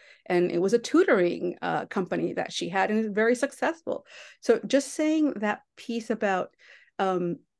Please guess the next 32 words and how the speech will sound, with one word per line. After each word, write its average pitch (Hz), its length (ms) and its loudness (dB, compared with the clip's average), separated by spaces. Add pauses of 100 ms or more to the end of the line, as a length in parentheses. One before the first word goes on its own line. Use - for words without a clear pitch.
(120)
knowing 254 680 6 (100)
the, 196 120 -8
your 190 220 2
identity, 185 640 -2
embracing 202 840 0
our 185 160 -2
identity, 190 760 -2
I, 185 120 -2 (140)
embracing 185 480 -2
who 202 160 -4
we 190 300 -4
are, 208 400 2 (540)
that 214 240 0
comes 220 260 2
across 190 400 0
also 185 320 -4
with 175 300 -6
being 190 340 -2
vulnerable 180 400 2
with 175 180 -6
ourselves - 840 -4 (160)
and 175 240 2
being 185 240 -2
empathetic 190 500 -4
with 180 140 -6
our 165 120 2
own 247 180 6
selves. - 480 -8 (480)
So 220 180 4
that 220 260 4
component 233 560 2
of, 190 260 -2